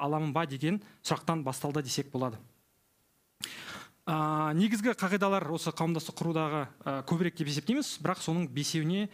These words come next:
бүгін, бүгінгі күні маңызды деп есептеймін, соған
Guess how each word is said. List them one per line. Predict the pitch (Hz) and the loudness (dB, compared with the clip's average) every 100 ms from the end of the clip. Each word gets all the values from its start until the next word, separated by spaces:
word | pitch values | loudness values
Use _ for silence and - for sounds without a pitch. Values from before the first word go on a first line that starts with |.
| - - | -12 -6
бүгін, | 131 156 170 160 - _ _ | -2 0 0 -2 -8 _ _
бүгінгі | - 147 165 143 | -2 2 0 0
күні | - 175 233 | 0 0 2
маңызды | 147 151 151 135 131 143 147 170 175 - - - _ | 2 2 0 -4 -10 -2 0 2 0 -6 -20 -20 _
деп | 160 165 | 0 2
есептеймін, | 156 180 - 220 | -2 0 2 2
соған | - 151 | 2 -2